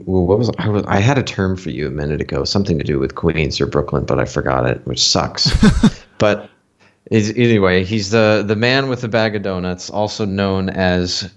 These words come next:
Speaker 1: Joey Dagabonuts.
Speaker 2: Nailed it.
Speaker 1: So that's, yep, at Joey Dagabonuts. That's bag of donuts with the D and the B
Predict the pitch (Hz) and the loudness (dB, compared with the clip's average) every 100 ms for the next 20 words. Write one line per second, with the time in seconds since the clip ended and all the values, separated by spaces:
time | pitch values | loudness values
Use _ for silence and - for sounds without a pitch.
0 | - 98 101 98 92 90 90 104 110 95 | -12 0 2 4 2 0 0 0 0 -2
1 | 85 80 78 80 - - - _ _ _ | -4 -6 -6 -10 -10 -14 -14 _ _ _
2 | _ _ - 120 107 90 87 82 82 80 | _ _ -8 -6 -6 -4 -4 0 -2 -2
3 | - - _ _ - 82 - _ 185 90 | -8 -10 _ _ -8 -8 -8 _ 0 0
4 | - - - _ _ - 95 87 85 80 | -2 -10 -20 _ _ -4 -2 0 0 -2
5 | 76 71 73 76 76 - 64 - 60 60 | -4 -6 -6 -6 -8 -10 -12 -10 -8 -6
6 | 62 62 57 58 - - 95 101 120 123 | -6 -6 -6 -6 -8 -6 0 4 6 6
7 | 123 - 117 117 104 92 90 87 82 | 6 4 4 4 4 4 4 2 0